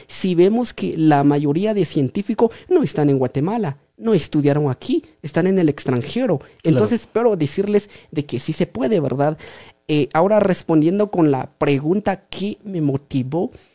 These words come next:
Speaker 1: a escribir un libro, o sea, ¿por qué un libro y por qué un autor? Pues primero voy a mencionar algo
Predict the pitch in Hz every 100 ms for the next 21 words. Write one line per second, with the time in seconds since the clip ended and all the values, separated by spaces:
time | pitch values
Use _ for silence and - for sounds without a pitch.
0 | _ _ _ - 135 - 156 139 147 180
1 | - 180 190 196 247 254 185 151 202 -
2 | - 175 170 170 - 226 247 240 233 262
3 | 254 196 190 175 165 202 202 220 - 160
4 | 151 147 190 233 - 170 - 165 165 196
5 | 208 185 185 180 156 147 143 160 - 165
6 | 170 180 170